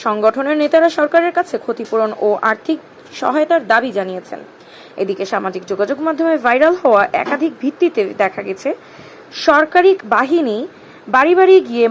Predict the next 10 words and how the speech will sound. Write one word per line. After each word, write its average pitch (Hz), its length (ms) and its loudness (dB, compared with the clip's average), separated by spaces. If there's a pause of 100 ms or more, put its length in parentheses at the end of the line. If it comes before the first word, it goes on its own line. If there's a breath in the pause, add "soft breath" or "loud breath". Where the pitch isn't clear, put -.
মানুষজনের 294 640 0
কেনা 220 200 -2 (100)
ভেড়া 220 220 2 (140)
জব্দ 220 220 0 (120)
করেছে। - 300 -8 (540 loud breath)
এতে - 120 -6 (100)
সাধারণ 220 380 0
মানুষের 247 360 -4 (100)
মধ্যে 294 280 -2 (220)
তীব্র 302 260 -2